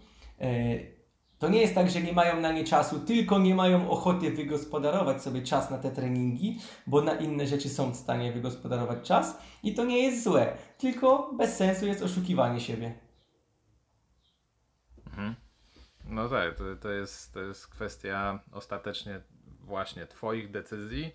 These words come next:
Speaker 2: i tego, co ty zrobisz z tym zarówno czasem, który masz, który wszyscy mamy taki sam,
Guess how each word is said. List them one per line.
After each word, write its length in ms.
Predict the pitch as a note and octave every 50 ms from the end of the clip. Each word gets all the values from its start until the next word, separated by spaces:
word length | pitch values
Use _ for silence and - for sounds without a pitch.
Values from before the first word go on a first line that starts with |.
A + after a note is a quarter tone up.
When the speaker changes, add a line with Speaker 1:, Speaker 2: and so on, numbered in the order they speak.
| _ - - - - - -
Speaker 2:
i 120 | G#2+ G#2 -
tego, 340 | _ - A2 A2 A2 A2
co 200 | G2+ - - A2+
ty 260 | G2+ - - B2 A2+ A2
zrobisz 760 | G#2 G#2+ G#2 A2 A2 G#2 G#2+ A2 A2+ A#2 A#2 - - - - -
z 280 | - - - - - _
tym 380 | - G2+ G2 G2+ G2+ G2+ G2 F#2+ - - - - _ - -
zarówno 400 | - G2+ F#2+ G2 G2+ G#2 G2 F#2
czasem, 420 | - - - G2+ G2 - - F#2+ F2+
który 280 | - - - F2+ F#2
masz, 360 | F2+ F2+ F2+ F#2 G2+ - -
który 460 | - - - F#2 F2 F2+ F2 F2 F2+ E2+ F2 F2 - - - - - - - -
wszyscy 420 | - - - - - - - -
mamy 380 | E2+ E2+ E2 D#2+ E2 D#2+ E2 E2 - -
taki 240 | - E2 - - D2
sam, 280 | - D#2 D2+ D2+ -